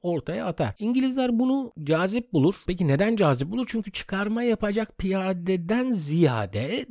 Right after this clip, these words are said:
donanması, yani dünyada pek eşi benzeri olmayan deniz kuvvetiyle bu işi fazla masrafsız geçebileceklerdir. İş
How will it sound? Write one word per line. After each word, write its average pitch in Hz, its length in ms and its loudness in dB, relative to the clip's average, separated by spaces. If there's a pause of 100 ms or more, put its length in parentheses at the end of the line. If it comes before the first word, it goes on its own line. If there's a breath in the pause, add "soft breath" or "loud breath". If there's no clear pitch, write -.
donanması, 180 840 2
yani 135 440 -4
dünyada 175 460 -2
pek 196 260 -6
eşi 175 300 -2
benzeri 175 360 0
olmayan 196 600 0
deniz 190 260 2
kuvvetiyle 127 720 -2
bu 214 160 0
işi 208 280 -2
fazla 165 520 -6
masrafsız 185 920 -4
geçebileceklerdir. 131 960 -4
İş - 320 -2